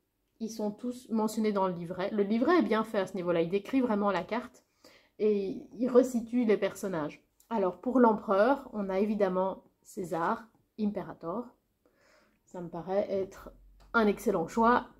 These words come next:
Qui aurait-on pu mettre d'autre ? Alors, pour le sept de bâton, donc on est de nouveau avec le roi Lot.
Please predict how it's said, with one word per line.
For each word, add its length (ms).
Qui 200
aurait-on 800
pu 180
mettre 320
d'autre ? 460
Alors, 260
pour 200
le 100
sept 360
de 100
bâton, 460
donc 160
on 80
est 100
de 100
nouveau 220
avec 240
le 80
roi 220
Lot. 220